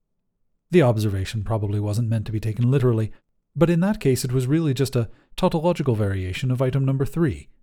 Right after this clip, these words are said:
"Get curious." That caused the robot another spasm of anxiety. Clearly he already was curious, otherwise he wouldn't be exploring a subject so far removed from his core programming.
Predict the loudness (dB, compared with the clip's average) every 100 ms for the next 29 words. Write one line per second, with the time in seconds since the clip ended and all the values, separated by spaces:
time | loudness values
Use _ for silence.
0 | _ _ _ _ _ _ -4 -2 -4 -2
1 | 0 0 -4 -8 -10 -12 _ _ _ _
2 | _ _ -2 -2 -4 -8 -6 -4 0 2
3 | 2 0 2 2 2 -2 -4 -4 -4 -2
4 | -2 -2 -2 -2 -4 -4 -4 -8 -14 _
5 | _ -20 -20 0 4 6 6 6 6 6
6 | 6 6 4 2 2 2 0 -4 0 2
7 | 2 -2 0 2 4 2 0 0 0 -2
8 | 0 -2 -2 0 2 2 -2 -4 -4 -6
9 | -6 -8 -8 -4 -2 -2 -2 0 2 0
10 | 0 -2 -4 -6 -4 -4 -4 -2 -2 -2
11 | -4 -4 -6 -10 -16